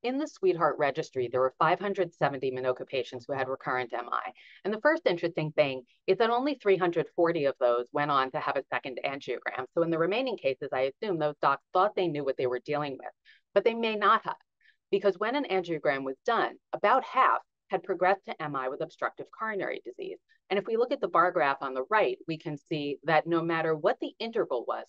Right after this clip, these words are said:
between those two M I events, it was about half had progressed to M I with obstructive coronary disease,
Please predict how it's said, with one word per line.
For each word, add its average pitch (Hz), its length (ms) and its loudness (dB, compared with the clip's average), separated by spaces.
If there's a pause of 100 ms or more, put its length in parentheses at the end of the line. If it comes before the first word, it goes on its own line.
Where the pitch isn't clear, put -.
between 220 340 -10
those 170 220 -2
two 160 360 -6
M 147 140 -4
I 135 160 -2
events, - 600 -2 (640)
it 170 80 6
was 170 160 2
about 160 360 4
half 170 400 0 (300)
had 160 160 -4
progressed 156 400 -2
to 160 120 -10
M 147 140 -6
I 135 140 -2
with 127 160 -4
obstructive 131 420 -4 (100)
coronary 123 520 -6
disease, - 260 -10